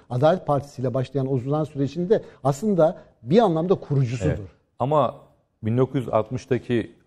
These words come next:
Speaker 2: ö, altmış birdeki o yasada mahkemelerinde, e, Menderes tabii dik duramıyor. Yani Menderes
Speaker 1: Tabii.
Speaker 2: bir böyle teslim oluyor aslında yani. O yüzden idam ediliyor biraz hani.
Speaker 1: Hı.
Speaker 2: Çünkü ilk mahkemede Salim Başol denen alçak bile diyor ki,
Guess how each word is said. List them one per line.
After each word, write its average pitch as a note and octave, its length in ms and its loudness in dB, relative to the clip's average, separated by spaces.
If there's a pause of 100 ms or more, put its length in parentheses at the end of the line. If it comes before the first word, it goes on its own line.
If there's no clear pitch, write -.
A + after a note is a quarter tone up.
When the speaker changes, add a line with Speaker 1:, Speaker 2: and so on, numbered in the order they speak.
(180)
Speaker 2:
ö, G2 280 -4
altmış F#2+ 360 -4
birdeki G2+ 300 -2
o F#2+ 40 4
yasada G2 680 0 (220)
mahkemelerinde, F#2+ 920 -4 (840)
e, F#2+ 240 0
Menderes B2 520 0
tabii A#2+ 320 -2
dik - 180 -10
duramıyor. F2+ 360 0
Yani D#2+ 200 -4
Menderes F#2+ 520 -2 (280)
Speaker 1:
Tabii. A2+ 320 -2
Speaker 2:
bir F#2+ 180 0
böyle G#2 300 2
teslim C3+ 400 0
oluyor E2 320 -2
aslında D#2 400 -6
yani. E2 260 -2
O C3+ 160 0
yüzden A#2 220 0
idam E2 360 -4
ediliyor D#2+ 320 -8
biraz F2 240 -4
hani. F#2 180 -4 (300)
Speaker 1:
Hı. A2 60 -14 (460)
Speaker 2:
Çünkü A2+ 260 -4
ilk C#3 260 -2
mahkemede A#2 500 0
Salim A2 400 0
Başol A2+ 320 -2
denen A2 140 -2
alçak G#2+ 420 -4
bile G#2+ 200 -4
diyor D3+ 160 0
ki, C3 260 -2